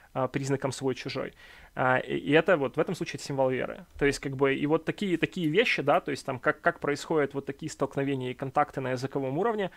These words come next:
а, это тоже может быть крайне интересным элементом вашей истории. А, ну и потенциальное магическое содержание языка, либо в прямом смысле, либо не в прямом смысле, да, то есть как бы если есть какие-то, а, заклинания к-, там, или какие-то волшебные слова, которые на что-то влияют,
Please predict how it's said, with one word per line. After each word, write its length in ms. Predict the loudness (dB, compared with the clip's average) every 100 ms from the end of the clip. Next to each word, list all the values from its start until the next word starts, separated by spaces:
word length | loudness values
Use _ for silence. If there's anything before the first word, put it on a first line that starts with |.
| -12 -10 0
а, 180 | 2 2
это 160 | 0
тоже 240 | 0 -2 -2
может 260 | -4 -6 -6
быть 180 | -6 0
крайне 320 | 2 2 0
интересным 480 | -4 -4 -4 -4 -4
элементом 400 | -2 -4 -4 -4
вашей 320 | -4 -6 -10
истории. 400 | -8 -6 -6 -10 -18 -20 -20 -20 -20 0
А, 220 | 6 6
ну 120 | 6
и 40 | 2
потенциальное 600 | 2 2 8 8 10 6
магическое 480 | 2 -2 -4 -2
содержание 580 | -2 -4 -4 -2 -2 -2
языка, 320 | -2 2 4
либо 180 | 4 2
в 60 | -2
прямом 300 | 0 0 0
смысле, 360 | -2 -4 -2
либо 180 | -2 0
не 100 | -2
в 20 |
прямом 280 | -2 0 0
смысле, 380 | -2 -4 -4 -4
да, 180 | -2 -2
то 120 | -2
есть 120 | -10
как 140 | -12 -8
бы 100 | -4
если 280 | -4 -4
есть 200 | -2 -4
какие-то, 500 | -6 -6 -4 -2 -2 -4 -12 -20 -4
а, 260 | 0 0 -2
заклинания 600 | -6 -2 0 2 2 0
к-, 100 | -2
там, 200 | -2 -2
или 80 | -2
какие-то 600 | -6 -6 -4 0 0 -2 -6
волшебные 540 | -4 -2 0 -4 -4 -6
слова, 340 | 0 4 4
которые 340 | 2 -4 -4
на 40 | -4
что-то 300 | -6 -8 -4
влияют, 420 | -2 2 0 0